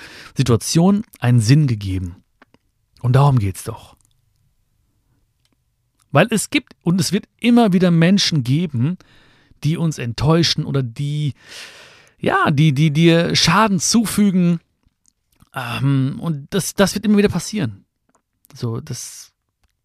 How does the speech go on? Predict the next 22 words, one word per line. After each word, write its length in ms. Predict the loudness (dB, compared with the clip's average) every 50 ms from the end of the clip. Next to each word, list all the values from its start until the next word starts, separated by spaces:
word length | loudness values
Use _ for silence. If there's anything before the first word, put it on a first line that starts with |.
| _ -6
das 160 | -4 -2 -2
wird 100 | -4 -4 _
immer 300 | 0 4 6 6 6 6
wieder 160 | 4 2 2
passieren. 440 | 0 -2 -12 -12 -12 -10 -12 -12 -12 _ _ _ _ _ _ _ _ _ _ _ _ _ _ _ _ _ _ _ _ _ _ _ _ _ _ _ _
So. 360 | _ -12 -12 -12 -12 -14 -18 _ _ _ _ _ _ _ -6
Es 160 | -4 -4 0
gibt 200 | 0 -2 0 0
diesen, 200 | -4 -2 -2 -4 -4 -8 -20 -20 _ _ -12
ich 160 | -8 -6 -4
mag 300 | 0 0 0 0 0 0
nicht 240 | -2 -2 -2 -2 -4
dieses 360 | -6 -4 -4 -6 -8 -8 -6
Wort, 260 | -2 0 0 0 0
aber 280 | 2 2 0 0 0 -4 -8 -12 -16 -18 -14
manchmal 380 | -10 -6 -2 -2 0 0 2 2
sage 140 | 4 4
ich 80 | 2 2
selbst, 360 | 4 4 4 4 4 2 0
es 120 | -6 -8 -6
sind 180 | -6 -4 -4
diese, 160 | -2 -2 -2